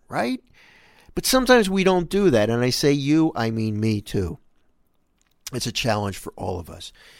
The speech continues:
So do you choose to believe in Jesus? Do you choose to believe in him? And do you choose to follow him? Or do you choose to just ignore his words? Sometimes we do.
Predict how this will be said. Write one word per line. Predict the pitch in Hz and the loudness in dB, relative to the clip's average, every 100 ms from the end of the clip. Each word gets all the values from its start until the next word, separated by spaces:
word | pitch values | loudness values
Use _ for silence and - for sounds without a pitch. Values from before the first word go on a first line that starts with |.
| - _ | -20 _
So | - 208 | 2 4
do | 180 233 269 | 4 0 0
you | 262 240 | 0 -2
choose | - 175 147 - | -4 0 0 -2
to | 127 | -4
believe | 110 104 98 92 | -2 0 -2 -4
in | 98 | -10
Jesus? | 107 92 107 131 - - - _ _ _ _ _ _ | -10 -10 -8 -10 -12 -18 -20 _ _ _ _ _ _
Do | - 160 | -12 -8
you | |
choose | - 160 117 - | -6 -4 -4 -4
to | |
believe | 98 92 90 98 | -10 -10 -10 -10
in | 98 | -10
him? | 107 123 131 _ _ _ _ _ | -10 -10 -14 _ _ _ _ _
And | 170 170 | -2 0
do | 202 | -2
you | 202 | -2
choose | - 214 208 196 | -2 -2 -2 -4
to | 180 | -6
follow | - 180 185 135 | -4 -6 -4 -8
him? | 76 - 120 _ _ _ _ _ _ - | -10 -16 -20 _ _ _ _ _ _ -2
Or | 185 | 0
do | 214 | 0
you | 208 | -2
choose | - 214 202 185 | -4 -6 -6 -6
to | 185 | -6
just | 185 175 | -6 -4
ignore | 170 143 147 160 | -6 -4 -2 -2
his | 143 131 | -4 -4
words? | 117 101 - - 127 | -4 -4 -6 -14 -10
Sometimes | - - 247 254 262 262 233 | -6 -4 -4 -4 -4 -4 -2
we | 247 | -2
do. | 226 269 330 247 | -2 -4 -2 -4